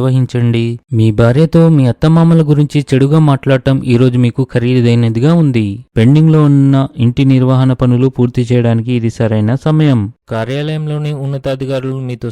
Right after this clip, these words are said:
సంతోషంగా ఉంటారు. వివాహితులు ఈ రోజు ఆనందంగా ఉంటారు. మీరు మీ ఆహారంపై ప్రత్యేక శ్రద్ధ వహించాలి, లేకపోతే మీ ఆరోగ్యం క్షీణించవచ్చు.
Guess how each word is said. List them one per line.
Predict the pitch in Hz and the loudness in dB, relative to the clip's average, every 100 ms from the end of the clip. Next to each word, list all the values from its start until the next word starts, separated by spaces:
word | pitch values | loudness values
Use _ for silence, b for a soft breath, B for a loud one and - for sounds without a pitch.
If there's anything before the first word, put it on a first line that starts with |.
| - | -10
సంతోషంగా | 113 117 - 113 110 135 156 | -8 -8 -8 -10 -8 -8 -8
ఉంటారు. | 147 143 131 117 107 143 _ 120 | -8 -6 -6 -8 -10 -16 _ 0
వివాహితులు | 110 131 165 165 160 165 160 | 2 4 4 2 2 4 4
ఈ | 147 | 4
రోజు | 143 135 131 110 | 4 2 0 -2
ఆనందంగా | 107 110 113 107 107 143 156 | -2 -2 -2 -2 -2 0 0
ఉంటారు. | 147 147 135 107 135 170 _ - | 0 0 0 -2 -6 -18 _ 0
మీరు | 120 127 | 2 4
మీ | 127 - 123 | 2 0 -2
ఆహారంపై | 120 143 151 143 139 131 | 0 0 0 0 -4 -4
ప్రత్యేక | 110 - 139 147 | -6 -4 -4 -4
శ్రద్ధ | 147 127 127 | -4 -2 0
వహించాలి, | 127 123 117 123 120 123 117 | 0 0 -2 -4 -2 -2 -2
లేకపోతే | 113 120 113 113 113 | -4 -2 -4 -2 -2
మీ | 110 110 | -2 -2
ఆరోగ్యం | 107 101 113 147 | -4 -4 -2 -2
క్షీణించవచ్చు. | - 160 160 147 139 123 - | 0 0 0 0 -2 -4 -4